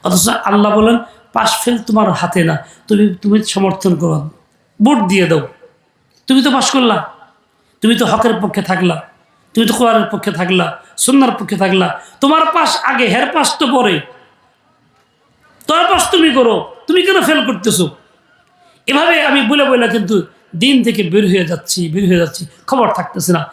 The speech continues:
কারণ কি? ইলম নেই। এই জন্য ভাই, আমারও ইলম থাকা জরুরি। কাজে যখনই মোকাবেলা আসে, তখনই বোঝা যায়। এই সামনে সময় আসবে, নির্বাচন যখনই আসে, আমরা কি বাতিলের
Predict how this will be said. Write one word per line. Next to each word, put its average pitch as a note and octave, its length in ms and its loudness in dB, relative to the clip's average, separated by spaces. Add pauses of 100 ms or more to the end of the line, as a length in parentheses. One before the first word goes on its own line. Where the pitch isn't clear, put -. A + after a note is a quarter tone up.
(180)
কারণ A#3 260 0
কি? A#3 180 -4
ইলম F#3 380 2
নেই। D3+ 120 0 (1120)
এই F#3 100 0
জন্য F3+ 240 0
ভাই, D#3 180 -2 (360)
আমারও B3 300 2
ইলম F#3+ 220 0
থাকা F3 180 -2
জরুরি। D3+ 400 -2 (840)
কাজে A#3+ 280 0 (440)
যখনই A3+ 320 2
মোকাবেলা C4 480 2
আসে, G#3+ 280 0 (600)
তখনই D4+ 220 2
বোঝা C4 320 2
যায়। G3 320 -2 (1000)
এই B3+ 140 0
সামনে B3 300 2
সময় A#3 280 2
আসবে, F#3+ 300 0
নির্বাচন G#3+ 460 0
যখনই A3+ 340 2
আসে, F3 280 -2 (360)
আমরা A3 220 0
কি F#3 280 -2 (340)
বাতিলের F#3+ 400 0